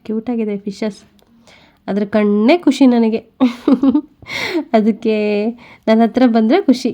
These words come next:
ಅದು ಓಡಾಡ್ತಾ ಓಡಾಡ್ತಾ ನಮ್ಮ ಹತ್ರ ಬರ್ಬೇಕು, ನಮ್ಮನ್ನ ನೋಡ್ಬೇಕು ಅವಕ್ಕೆ ಅದು, ಅವಾಗ ನಂಗೆ ಖುಷಿ ಆಗುತ್ತೆ. So ಎಷ್ಟೊಂದು ಫಿಶ್‌ನ ನಾನು ಹಂಗೆ ಅಬ್ಸರ್ವ್ ಮಾಡ್ತಿದ್ದೆ, "ಇದು ನನ್ ನೋಡ್ತಿದ್ಯಾ, ನನ್ ನೋಡ್ತಿದ್ಯಾ?" ಅಂತ. ಹ್ಮ್, ಒಂದೊಂದು ನೋಡ್ತವೆ, ಒಂದೊಂದು ನೋಡಲ್ಲ,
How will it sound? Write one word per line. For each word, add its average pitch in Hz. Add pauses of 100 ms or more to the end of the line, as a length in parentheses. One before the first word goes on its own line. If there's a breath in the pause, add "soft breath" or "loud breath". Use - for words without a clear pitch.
(200)
ಅದು 202 (340)
ಓಡಾಡ್ತಾ 247
ಓಡಾಡ್ತಾ 233
ನಮ್ಮ 220
ಹತ್ರ 254
ಬರ್ಬೇಕು, 220
ನಮ್ಮನ್ನ 220
ನೋಡ್ಬೇಕು 262
ಅವಕ್ಕೆ 208
ಅದು, 190 (640 loud breath)
ಅವಾಗ 269
ನಂಗೆ 226
ಖುಷಿ 220
ಆಗುತ್ತೆ. 196
So 247 (320)
ಎಷ್ಟೊಂದು 285
ಫಿಶ್‌ನ 269
ನಾನು 254
ಹಂಗೆ 220
ಅಬ್ಸರ್ವ್ 214
ಮಾಡ್ತಿದ್ದೆ, 202
"ಇದು 196
ನನ್ 220
ನೋಡ್ತಿದ್ಯಾ, 240
ನನ್ 202
ನೋಡ್ತಿದ್ಯಾ?" 254
ಅಂತ. 196 (920 soft breath)
ಹ್ಮ್, 240 (1500)
ಒಂದೊಂದು 262
ನೋಡ್ತವೆ, 233
ಒಂದೊಂದು 185
ನೋಡಲ್ಲ, 202